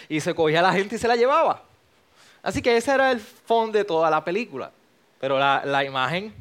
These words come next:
eh, horrible de la cara, la, la, la tensión en la película, es de horror,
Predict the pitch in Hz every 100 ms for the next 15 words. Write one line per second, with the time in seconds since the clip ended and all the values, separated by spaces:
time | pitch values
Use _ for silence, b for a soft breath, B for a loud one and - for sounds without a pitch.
0 | B B B - 123 117 107 - 127 -
1 | 240 226 139 127 127 156 156 165 165 160
2 | 127 107 110 98 - _ _ _ _ 123
3 | 120 120 117 - 151 175 175 156 127 139
4 | 139 160 _ _ _ - - 117 127 190
5 | 156 160 127 -